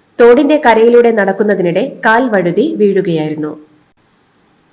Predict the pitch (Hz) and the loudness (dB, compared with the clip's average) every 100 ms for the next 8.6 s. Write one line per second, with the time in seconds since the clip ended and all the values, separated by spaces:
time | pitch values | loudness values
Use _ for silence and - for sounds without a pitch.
0 | _ _ _ _ _ _ _ _ _ _ | _ _ _ _ _ _ _ _ _ _
1 | _ _ _ - 294 277 277 349 330 311 | _ _ _ -6 -2 0 -2 -2 -2 -2
2 | 294 285 247 240 247 240 - 285 262 247 | -2 0 0 0 0 -6 -4 -2 -2 0
3 | 233 226 196 208 202 175 170 254 - - | -2 0 -2 -2 -2 -2 -2 -4 -6 -10
4 | - 247 254 311 285 285 277 220 190 226 | -4 -4 -2 -2 0 0 -2 -2 0 0
5 | 226 220 220 214 190 190 196 170 190 285 | 0 0 -2 -2 -4 -2 -4 -2 -4 -6
6 | - - - 247 311 277 - 247 233 233 | -14 -8 0 2 2 0 -2 -2 0 2
7 | 208 214 214 190 190 262 - - 226 214 | 0 0 -2 -2 -4 -6 -8 -2 -2 0
8 | 214 214 233 254 277 | -2 0 -2 -2 -6